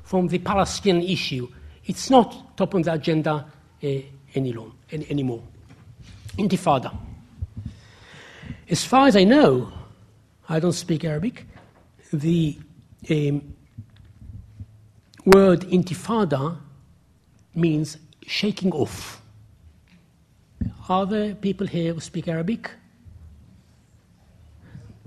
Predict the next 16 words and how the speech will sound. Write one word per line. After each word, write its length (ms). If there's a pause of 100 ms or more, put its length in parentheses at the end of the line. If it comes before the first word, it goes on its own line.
(260)
Probably 240
not. 240 (2500)
Yeah, 160 (420)
it's 300
not, 280 (720)
it's 280
not, 340 (160)
it's 220
not, 320
it's 180
not 220
necessarily, 840
it's 160
not 200
necessarily 640
violent. 540